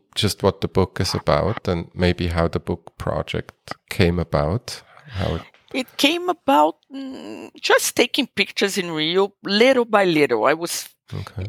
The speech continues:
Speaker 2: you know, in the beginning, I only went to one beach,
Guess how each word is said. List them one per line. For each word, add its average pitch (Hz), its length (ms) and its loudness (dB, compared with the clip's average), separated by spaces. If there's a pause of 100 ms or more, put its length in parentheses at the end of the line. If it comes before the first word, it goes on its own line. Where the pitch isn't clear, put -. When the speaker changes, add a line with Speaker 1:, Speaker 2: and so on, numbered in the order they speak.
Speaker 2:
you 175 180 0
know, 190 320 2
in 170 120 -4
the 165 100 4
beginning, 170 580 2
I 170 100 4
only 170 340 -4
went 170 340 0
to 165 100 -10
one 165 360 -4
beach, 160 440 -2